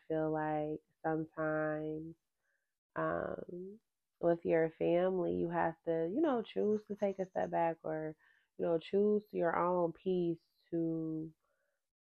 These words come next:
you know, make sure that you're happy and make <laughs> sure that you are okay. And sometimes that means, you know,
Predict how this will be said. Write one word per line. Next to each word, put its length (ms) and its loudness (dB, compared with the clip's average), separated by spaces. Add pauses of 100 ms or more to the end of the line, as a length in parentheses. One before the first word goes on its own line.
(160)
you 140 2
know, 220 2
make 280 2 (180)
sure 160 2
that 200 0 (100)
you're 160 2
happy 560 -2 (140)
and 160 2
make 300 0
<laughs> 60 -20
sure 220 6 (360)
that 240 -2 (100)
you 320 2
are 300 2
okay. 480 -6 (440)
And 140 4
sometimes 560 2
that 220 6
means, 360 2
you 140 2
know, 480 2